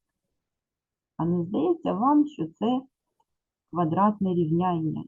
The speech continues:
Х квадрат плюс три ікс, ну, не х, а т, да? Три т мінус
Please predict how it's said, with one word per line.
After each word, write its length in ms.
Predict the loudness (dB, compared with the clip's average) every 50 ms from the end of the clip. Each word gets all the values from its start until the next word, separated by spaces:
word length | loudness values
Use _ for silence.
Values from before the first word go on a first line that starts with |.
| -8 -4
Х 280 | -4 -4 -4 -4 -10 _
квадрат 600 | -6 -4 -4 -4 -2 -2 -2 -2 0 -2 -4 -6 -8 _ _
плюс 340 | -4 -2 -2 -2 -2 -4 -10 _ _
три 300 | -4 -4 -2 -4 -4 -4
ікс, 340 | -2 -2 0 0 -2 -4 -10 _ _ _ _ _
ну, 120 | -2 0 2
не 180 | 2 2 0
х, 420 | -2 -2 -2 -2 -2 -2 -4 -6 _
а 120 | -2 -2 -2
т, 460 | -2 -2 0 2 2 4 2 2 0 -2 -8 _ _ _
да? 220 | -2 0 0 0 0 -4 _ _ _ _ _ _ _ _ _ _ _ _ _ _ _ _ _ _ _ _ _ _ _ _ _ _ _ _ _ _ _ _ _ _ _ _
Три 160 | -4 -4 -4
т 200 | -4 -6 _ 0
мінус 600 | 2 4 4 4 4 2 0 0 0 -2 -2 -4